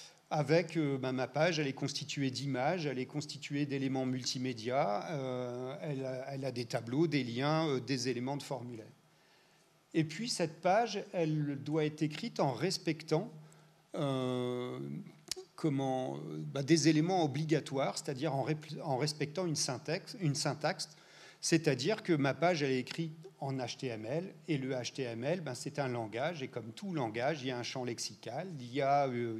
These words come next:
de, de, une conjugaison, une grammaire. Il faut respecter ça pour que la page soit correctement affichée à mes utilisateurs.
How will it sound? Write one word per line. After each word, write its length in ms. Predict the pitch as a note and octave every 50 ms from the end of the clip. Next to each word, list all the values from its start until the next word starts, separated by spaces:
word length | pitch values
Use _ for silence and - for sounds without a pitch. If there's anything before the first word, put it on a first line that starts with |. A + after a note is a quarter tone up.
| A2+ A#2
de, 260 | A#2 B2 B2 B2 A#2+
de, 140 | A2+ A2+ B2
une 240 | C#3 C#3 C3 C3+ C3
conjugaison, 720 | - - C#3 A#2+ B2 A#2+ A#2 A#2+ G#2+ G#2+ C3+ D3 F#3 F#3 -
une 180 | G3 E3+ E3 D#3
grammaire. 520 | C3 C3+ A2+ A#2 B2 A#2 A2+ A#2 D3+ F3 D#3+ - - - - - - _ -
Il 100 | D#3+ -
faut 220 | - - E3 F3 F3
respecter 560 | - E3 D#3 D#3 - - C3 - - C3 A2
ça 200 | - - E3 F#3+
pour 180 | - - -
que 100 | - C#3
la 120 | B2 A#2 G#2
page 240 | - E3+ F3+ F3 -
soit 180 | - C#3+ B2+
correctement 580 | - - D3 A#2+ B2 A2+ - - A#2 C3 D3 D#3
affichée 340 | C3+ - - - - - A#2+
à 60 | A#2+
mes 200 | B2 A#2+ A2 A2+
utilisateurs. 600 | A#2+ - - A#2+ A2+ A2 A2+ A2+ G#2+ - - A2+